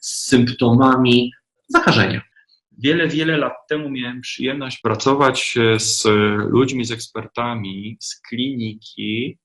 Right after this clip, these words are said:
Speaker 2: zaburzeń odporności. Jedna z najbardziej znanych klinik pediatrii zaburzeń odporności w Polsce.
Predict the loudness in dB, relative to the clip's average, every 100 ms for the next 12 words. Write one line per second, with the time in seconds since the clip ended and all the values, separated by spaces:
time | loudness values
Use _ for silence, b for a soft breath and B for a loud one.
0 | _ _ _ -10 -4 -4 -2 -2 -2 -4
1 | -6 -6 -4 -2 -2 -4 -8 -8 -14 _
2 | -2 0 0 -4 -2 0 0 2 -2 0
3 | 0 0 0 -6 -10 _ _ _ 0 4
4 | 4 4 0 -6 _ _ _ _ _ -2
5 | 4 6 6 4 -2 -2 0 0 0 -2
6 | 0 -4 -4 -8 -12 -12 -10 -8 -8 -10
7 | -14 -18 -6 -2 -2 -4 -14 -10